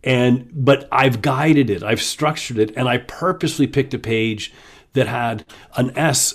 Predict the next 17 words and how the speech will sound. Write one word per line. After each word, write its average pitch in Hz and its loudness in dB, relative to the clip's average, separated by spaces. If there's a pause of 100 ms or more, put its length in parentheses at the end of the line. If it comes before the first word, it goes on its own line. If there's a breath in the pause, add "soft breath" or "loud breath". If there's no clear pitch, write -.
that 131 -2
isn't 156 8
an 135 0
S 123 -4
grapheme. 107 -8 (380 soft breath)
Because 131 0
I 120 0
gotta 147 0
tell 143 -4
you, 117 0
one 113 -2
of 117 -2
the 107 -4
biggest 147 -2
confusions 120 -2
for 117 -8
kids 104 -2